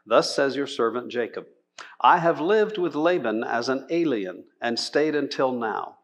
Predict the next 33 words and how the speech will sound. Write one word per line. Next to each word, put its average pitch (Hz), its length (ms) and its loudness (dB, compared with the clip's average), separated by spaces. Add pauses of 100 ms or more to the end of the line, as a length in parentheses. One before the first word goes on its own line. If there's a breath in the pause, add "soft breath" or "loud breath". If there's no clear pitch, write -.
and 113 160 -2
I 117 100 6
have 113 280 2
oxen, 156 540 0
donkeys, 143 520 0
flocks, 123 480 4
male 151 320 -2
and 165 120 -2
female 143 400 -4
slaves, 92 640 -8
and 104 140 -2
I 110 80 4
have 113 120 -2
sent 175 400 -2
to 170 100 -8
tell 147 280 2
my 147 220 0
lord 101 460 -6 (280 loud breath)
in 120 140 -2
order 139 300 6
that 123 120 4
I 131 140 6
may 135 180 2
find 139 600 0
favor 113 520 -6 (160)
in 107 180 -12
your 104 200 -10
sight.'" - 460 -6 (840 loud breath)
The 104 80 -12
messengers 156 760 -2
returned 104 440 -4
to - 80 -10
Jacob, 147 420 -6